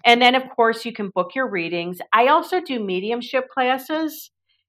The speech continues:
and I'm gonna have an advanced mediumship class. It's gonna be towards the end of the year. And I'm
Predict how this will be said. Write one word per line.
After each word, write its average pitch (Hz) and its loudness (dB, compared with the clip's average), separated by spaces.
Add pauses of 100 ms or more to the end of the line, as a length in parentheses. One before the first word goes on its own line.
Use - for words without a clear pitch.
(140)
and 196 4
I'm 190 2
gonna 214 -2
have 208 -2
an 196 -6
advanced 202 -4
mediumship 175 -6
class. 151 -4 (160)
It's 180 -10
gonna 190 -6
be 185 -6
towards 196 -4
the 180 -8
end 190 -2
of 208 -6
the 240 -6
year. 175 -4 (540)
And 196 6
I'm 202 -2